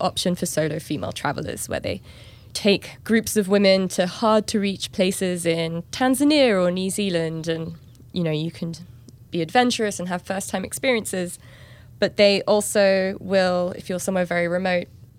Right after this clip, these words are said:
let you know where you can buy tampons or where you can pick up a prescription if you need it, or, you know, and there is something to be said, even if you're traveling by yourself, to also have safety in numbers. And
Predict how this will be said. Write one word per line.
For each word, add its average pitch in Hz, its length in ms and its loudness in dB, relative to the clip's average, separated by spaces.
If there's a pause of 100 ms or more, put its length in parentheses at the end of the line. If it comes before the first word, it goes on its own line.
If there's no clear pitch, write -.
let 180 280 -2
you 190 140 -4
know 185 180 0
where 175 140 -2
you 175 120 -6
can 180 120 -8
buy - 140 -6
tampons - 760 -10 (380)
or 175 500 4
where 170 160 2
you 170 160 -2
can - 160 -8
pick - 200 -10
up - 100 -12
a 175 60 -6
prescription - 540 -4
if - 160 -12
you - 100 -12
need 73 200 -8
it, - 300 -8 (120)
or, 170 400 2 (280)
you 220 80 2
know, 165 180 0 (420)
and 190 100 -2
there 190 120 4
is 226 120 -2
something 202 260 -2
to - 100 -10
be 202 140 -10
said, 185 320 -2 (100)
even 262 240 2
if 269 140 0
you're 233 80 -4
traveling 220 420 -4
by 208 140 0
yourself, 202 580 -4
to - 120 -10
also 185 260 -4
have 175 160 -6
safety 175 420 -8
in 165 140 -8
numbers. 214 460 -4
And 165 200 -8